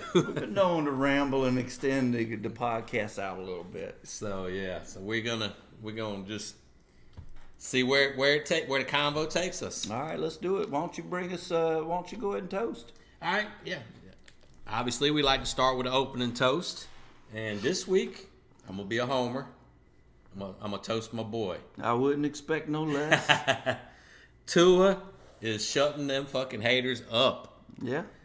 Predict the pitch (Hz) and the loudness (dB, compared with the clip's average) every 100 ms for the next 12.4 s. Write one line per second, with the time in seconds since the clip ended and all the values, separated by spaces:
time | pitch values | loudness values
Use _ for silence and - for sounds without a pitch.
0 | - 104 110 143 151 156 156 160 165 165 | -10 -2 6 8 6 2 -4 0 2 4
1 | 190 123 - - - - - _ _ 123 | 4 2 -2 -4 -6 -12 -20 _ _ -10
2 | 127 - 135 127 - 107 98 120 135 143 | -10 -4 0 0 0 -4 4 6 6 4
3 | 139 143 139 - 135 - 131 135 139 127 | 0 -6 -4 -4 -6 -6 -2 -2 0 2
4 | 110 98 101 104 - - _ _ 95 104 | 2 2 -2 -6 -16 -20 _ _ 0 2
5 | 127 143 143 117 104 - 104 98 95 101 | 2 0 2 0 0 -2 2 2 0 -6
6 | - - _ _ _ _ _ _ - _ | -12 -14 _ _ _ _ _ _ -20 _
7 | _ _ _ - _ _ _ 95 90 123 | _ _ _ -20 _ _ _ -12 -2 0
8 | 113 101 104 101 - 87 - - - - | 2 0 -4 -6 -8 -10 -14 -18 -18 -20
9 | _ 113 143 151 - - 98 143 147 135 | _ -4 -4 -6 -12 -10 2 2 4 6
10 | 151 143 131 165 190 120 101 98 90 87 | 6 6 4 6 6 4 2 0 0 -4
11 | 90 85 82 80 - - 117 104 87 85 | -6 -4 -6 -8 -18 -10 -10 -8 -8 -8
12 | 80 - - - | -8 -14 -18 -18